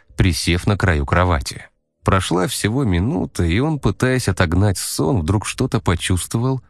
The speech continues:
и начал изучать комнату взглядом. «Чуешь,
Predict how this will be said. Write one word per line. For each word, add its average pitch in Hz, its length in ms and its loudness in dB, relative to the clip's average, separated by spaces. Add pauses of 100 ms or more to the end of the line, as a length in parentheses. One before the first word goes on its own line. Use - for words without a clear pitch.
и 90 140 0
начал 117 440 2
изучать 98 560 0
комнату 73 580 0
взглядом. 82 680 -2 (460)
«Чуешь, 117 560 -2